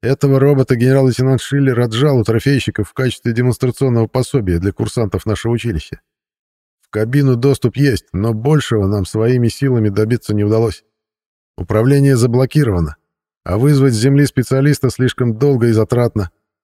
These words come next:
В кабину полезешь?» «Да, нужно кое-что проверить». «Вперед!» По скобам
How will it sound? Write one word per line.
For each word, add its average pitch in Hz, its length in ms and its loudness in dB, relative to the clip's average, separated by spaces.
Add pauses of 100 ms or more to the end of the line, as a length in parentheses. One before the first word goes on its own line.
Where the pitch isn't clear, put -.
(380)
В - 60 -20
кабину 113 380 2
полезешь?» 117 500 0 (960)
«Да, 101 440 0
нужно 113 320 0
кое-что 107 300 0
проверить». 85 480 -2 (600)
«Вперед!» 143 460 2 (1120)
По 80 100 -8
скобам 87 560 -4